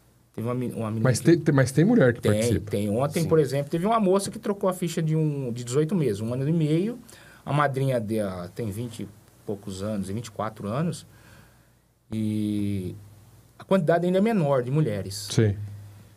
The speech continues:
Speaker 1: Mas, é, vamos colocar setenta trinta, setenta homens e trinta mulheres. Mas fazem eventos só pra mulheres.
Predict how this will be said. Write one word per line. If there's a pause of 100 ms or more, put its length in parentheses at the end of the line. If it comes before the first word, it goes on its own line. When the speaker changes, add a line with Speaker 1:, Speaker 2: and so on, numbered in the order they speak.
(200)
Speaker 1:
Mas,
é,
vamos
colocar
setenta
trinta, (300)
setenta
homens
e
trinta
mulheres. (920)
Mas
fazem
eventos
só
pra
mulheres.